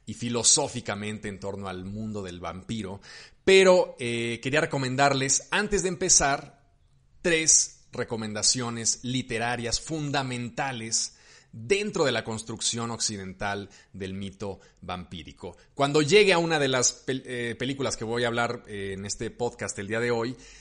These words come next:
les voy a contar una parte oriental de los mitos vampíricos, pero dentro del canon occidental hay tres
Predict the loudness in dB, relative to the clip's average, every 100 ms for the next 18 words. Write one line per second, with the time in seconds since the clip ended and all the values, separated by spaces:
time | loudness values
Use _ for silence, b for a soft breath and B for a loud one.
0 | B -2 0 2 2 2 0 2 2 0
1 | -4 0 0 0 0 0 0 -4 -6 -2
2 | 0 0 -4 -6 -8 -10 -10 -10 -12 -12
3 | -12 -12 -12 -6 0 0 0 -6 -10 -4
4 | -4 0 0 0 -2 -2 -2 0 2 2
5 | 2 -4 -2 -2 -2 -4 -6 -4 -2 0
6 | 6 6 6 2